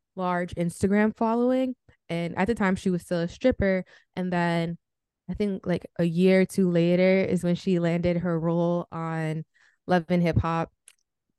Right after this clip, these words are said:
That was interesting. I used to watch that. <laughs> I do not watch reality T V like that anymore either. But at the time, I definitely was. And then from Love and Hip Hop, she was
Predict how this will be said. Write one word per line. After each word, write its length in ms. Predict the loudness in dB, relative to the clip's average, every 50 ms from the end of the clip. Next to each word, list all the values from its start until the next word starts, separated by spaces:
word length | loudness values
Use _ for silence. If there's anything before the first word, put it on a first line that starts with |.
| -14 -2
That 180 | 0 2 4 4
was 140 | 2 2 2
interesting. 560 | 0 0 0 -4 -6 -4 -4 -2 -2 -2 -2
I 60 | -2
used 200 | -2 -4 -4 -6
to 60 | -6
watch 240 | -6 -4 -4 -6 -4
that. 240 | -4 -2 -2 0 2
<laughs> 540 | 4 4 6 6 6 4 6 4 4 2 4 2
I 100 | 2 2
do 100 | 2 0
not 320 | -2 -2 0 0 0 2
watch 220 | 2 2 0 0 0
reality 440 | -2 0 0 0 0 0 -2 -2
T 240 | -4 0 0 0 0
V 80 | 0 0
like 240 | 0 -2 -2 -4 -4
that 200 | -4 -4 -2 -2
anymore 400 | -4 -4 -4 -4 -2 -2 -2 -2
either. 420 | -4 -4 -6 -6 -4 -4 -4 -6 -8 -12 -20 -20 -20 _ _
But 80 | -2 -2
at 120 | -2 0
the 80 | -2 -2
time, 200 | 0 0 0 0
I 80 | 0
definitely 280 | 0 -2 -2 -2 0 -2
was. 320 | 0 0 -2 -2 -4 -6 _ _ _ _ _ _ _ _ _ _
And 180 | -10 -8 -6 -4
then 260 | -4 -2 -2 -4 -6 -6
from 440 | _ -4 -2 -2 -2 -4 -4 -6 -8 -2
Love 220 | 0 0 2 2
and 100 | 2 2
Hip 160 | 2 2 2
Hop, 220 | 2 2 2 0 0
she 160 | -2 0 2
was 160 | 2 2 0